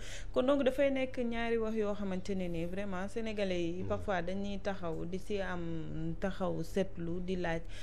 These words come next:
Speaker 1: le pourquoi muy wax ne yoonam nekku ci, parce que puisque moom moo chef, euh, ministre bi yor wàllu justice bi.
Speaker 2: Mhm.
Speaker 1: Procureur tamit, mm, pareillement, moom moo leen nekk nit koo xamante ne ni moom mooy exécuté.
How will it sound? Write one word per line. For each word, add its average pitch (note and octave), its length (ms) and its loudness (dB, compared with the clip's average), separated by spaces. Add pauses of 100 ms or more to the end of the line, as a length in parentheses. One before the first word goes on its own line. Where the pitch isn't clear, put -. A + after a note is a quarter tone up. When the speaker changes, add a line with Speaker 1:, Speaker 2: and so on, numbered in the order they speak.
(260)
Speaker 1:
le G#3+ 160 10
pourquoi A#3 560 4
muy G#3 320 0
wax G3 260 2
ne F3+ 240 0
yoonam G3 340 4 (120)
nekku E3+ 340 0
ci, D3 320 -2
parce F#3 200 0
que G3 180 0 (240)
puisque A3+ 280 0
moom G3+ 220 0
moo F#3+ 300 0
chef, F3+ 340 2 (160)
euh, E3 300 0 (180)
ministre F3+ 440 -2
bi F3 160 0
yor E3+ 300 0
wàllu E3+ 360 0
justice A#3 420 -4
bi. A#3+ 220 4 (220)
Speaker 2:
Mhm. C3 140 0
Speaker 1:
Procureur G#3+ 500 4
tamit, G#3 380 0
mm, A#3+ 680 -4
pareillement, A3 720 4
moom A3+ 220 0
moo A3 180 2
leen F3+ 480 0
nekk F#3+ 220 -2
nit F#3 180 -2
koo E3 120 -2
xamante E3+ 360 -2
ne E3 140 -2
ni E3+ 400 -4
moom F3 240 -2
mooy F3 200 0
exécuté. E3+ 600 -2